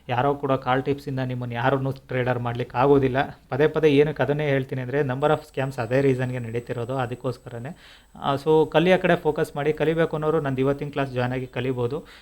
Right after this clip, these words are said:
So ಆ, ಇವತ್ತು ಕ್ಲಾಸು ಸಂಜೆ ಏಳು ಗಂಟೆಗೆ ಇರುತ್ತೆ. ನಿಮಗೆ ಯಾರು ಕಂಫರ್ಟಬಲ್ ಅನ್ಸಿದ್ರೆ ಜಾಯ್ನ್ ಆಗಿ ಕಲೀರಿ.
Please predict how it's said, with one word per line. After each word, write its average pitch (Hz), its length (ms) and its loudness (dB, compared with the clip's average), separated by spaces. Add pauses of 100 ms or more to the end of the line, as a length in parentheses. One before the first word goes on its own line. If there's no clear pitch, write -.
(200)
So 139 240 0
ಆ, 135 140 0
ಇವತ್ತು 139 380 2
ಕ್ಲಾಸು 131 400 -2
ಸಂಜೆ 131 240 -4
ಏಳು 143 180 2
ಗಂಟೆಗೆ 139 300 -2
ಇರುತ್ತೆ. 131 300 -4
ನಿಮಗೆ 131 680 0
ಯಾರು 135 260 2
ಕಂಫರ್ಟಬಲ್ 135 500 -2
ಅನ್ಸಿದ್ರೆ 131 380 -4
ಜಾಯ್ನ್ 123 280 -2
ಆಗಿ 131 220 -4
ಕಲೀರಿ. 123 500 -4